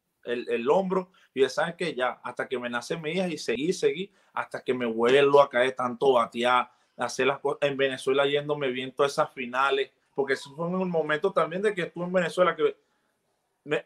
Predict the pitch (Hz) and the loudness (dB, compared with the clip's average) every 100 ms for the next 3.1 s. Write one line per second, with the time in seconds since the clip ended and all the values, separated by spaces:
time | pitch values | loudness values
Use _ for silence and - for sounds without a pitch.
0 | - 160 160 160 160 226 240 220 175 143 | -4 0 2 2 2 2 2 -2 -2 -6
1 | 131 170 143 127 120 113 113 113 113 117 | -6 -6 -8 -6 -8 -6 -8 -8 -8 -4
2 | 117 120 - 127 127 139 156 165 160 131 | -4 -6 -10 -12 -10 -8 -8 -4 -2 -2